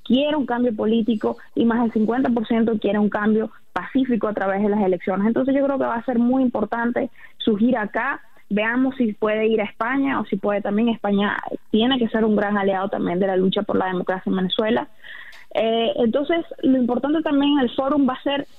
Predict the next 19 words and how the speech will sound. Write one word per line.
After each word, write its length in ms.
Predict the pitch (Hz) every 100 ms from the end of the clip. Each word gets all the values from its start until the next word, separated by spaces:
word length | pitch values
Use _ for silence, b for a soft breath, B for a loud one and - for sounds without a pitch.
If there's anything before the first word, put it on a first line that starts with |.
| - - -
que 160 | 240
él 100 | 254
pueda 480 | 240 302 302 285 - -
ampliar 480 | 226 208 294 302
esa 180 | 285 214
coalición, 520 | 202 190 175 - 180 214
no 160 | 226
solamente 460 | 226 294 302 294 269
con 180 | 240 214
Estados, 420 | - 269 220 202
sino 200 | 202 202
también 380 | 208 247 247 262 B B
con 200 | 240 240
otras 220 | 269 262
organizaciones 680 | 247 208 196 196 190 208 233
internacionales 720 | 240 202 190 - 196 214 247 - B B -
que 140 | 240 214
tienen 480 | 247 254 262 262
que, 340 | 262 247 247